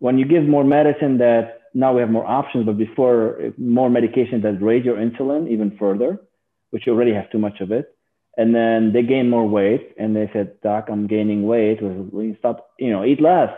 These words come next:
you know, you, uh, yes, the side effect, you get insulin, you're gonna gain weight. But when you gain weight,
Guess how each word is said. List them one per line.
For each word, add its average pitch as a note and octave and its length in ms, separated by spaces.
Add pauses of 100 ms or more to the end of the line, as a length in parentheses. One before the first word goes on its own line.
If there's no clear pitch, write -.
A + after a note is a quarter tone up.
you A#2 80
know, A2+ 160
you, A2+ 340
uh, A2 200
yes, C3+ 440
the B2 200
side D3+ 160
effect, C3+ 200
you C#3 140
get D#3 160
insulin, E3+ 320
you're E3 80
gonna C#3+ 200
gain C#3 280
weight. B2 300
But A#2 100
when B2+ 140
you B2+ 100
gain E3+ 260
weight, E3+ 400